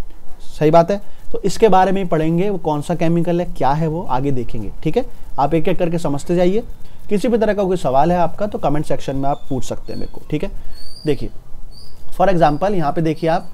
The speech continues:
यहाँ पे दो diagram हैं। एक में दिखाया गया है distal amputation।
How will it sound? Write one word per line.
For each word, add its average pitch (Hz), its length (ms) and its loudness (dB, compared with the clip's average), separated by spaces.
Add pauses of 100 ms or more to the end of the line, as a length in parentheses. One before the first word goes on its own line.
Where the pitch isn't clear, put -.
(520)
यहाँ 151 120 0
पे - 140 2
दो 175 120 4
diagram 151 420 2
हैं। 113 180 -6 (260)
एक 185 160 2
में 220 120 2
दिखाया 190 280 2
गया 185 160 -2
है 196 100 -2
distal 175 380 0
amputation। 127 520 -4